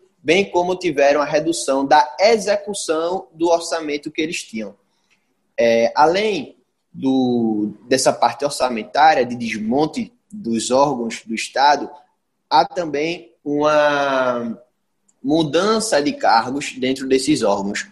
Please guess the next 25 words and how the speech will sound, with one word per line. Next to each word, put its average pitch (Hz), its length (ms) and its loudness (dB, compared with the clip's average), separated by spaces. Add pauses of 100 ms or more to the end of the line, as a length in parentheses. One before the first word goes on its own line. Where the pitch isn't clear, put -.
(140)
Hoje, 160 640 2
mais 175 360 2
da 202 120 4
metade 123 640 2 (260)
dos 147 160 -2
coordenadores 156 760 0
regionais 143 680 -2
da 127 140 2
funai 113 640 0
são 139 240 -2
militares, 107 800 2 (360)
né? 101 240 -4 (360)
Então, 151 240 2
assim, 143 440 0
há 190 240 4
um 190 80 4
aparelhamento 160 1080 0
desses 131 440 -2
órgãos 127 340 -2
também 117 640 -4
na 120 140 2
perspectiva 117 680 -2 (240)
do 120 140 2
governo 113 400 2
federal, 98 800 0